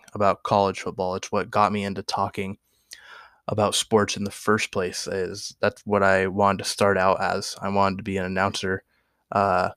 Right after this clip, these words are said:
for college football. That's what I love doing. That's been my dream. And so in a way, college football made me fall in love with, um, sports and, you know,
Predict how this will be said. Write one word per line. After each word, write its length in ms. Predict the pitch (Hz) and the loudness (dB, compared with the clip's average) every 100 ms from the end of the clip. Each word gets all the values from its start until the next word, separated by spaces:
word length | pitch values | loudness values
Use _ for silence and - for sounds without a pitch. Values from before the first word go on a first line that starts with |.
| _ _ _ | _ _ _
for 160 | - 104 | 0 0
college 340 | - 98 90 | 4 4 4
football. 440 | - 107 90 90 - - | 2 0 -2 -8 -12 -8
That's 320 | 98 - - | -8 -6 0
what 120 | 104 | 2
I 80 | 95 | 4
love 440 | 92 95 92 92 - _ - | 4 4 4 2 -10 _ 2
doing. 280 | 95 90 - - | 2 2 -6 -2
That's 220 | 98 - | 0 0
been 200 | - 98 | 0 0
my 140 | 92 92 | 2 -2
dream. 440 | 101 104 95 90 - | -2 0 0 -2 -8
And 240 | 87 87 - _ - _ _ _ _ _ - | -8 -8 -10 _ -20 _ _ _ _ _ -2
so 300 | - 101 98 | 4 6 6
in 120 | 101 | 6
a 40 | |
way, 220 | 98 101 | 6 6
college 340 | 98 - 95 92 | 6 2 2 2
football 580 | - 98 98 95 95 _ _ _ _ _ _ _ - | 0 2 4 4 0 _ _ _ _ _ _ _ -2
made 220 | 101 104 | 0 2
me 220 | 107 147 | 2 2
fall 280 | 139 90 90 | 4 4 4
in 100 | 95 | 2
love 360 | 92 90 87 - | 0 -2 -4 -14
with, 240 | 117 95 90 _ - | -4 -4 -4 _ -12
um, 420 | 110 95 90 90 - _ _ _ - - | -4 -2 -2 -4 -10 _ _ _ -10 -4
sports 580 | - 110 98 - - - | 2 6 6 4 0 0
and, 460 | 107 95 90 92 87 | -2 -2 -2 -4 -6
you 120 | 95 | -8
know, 300 | 98 90 | -8 -8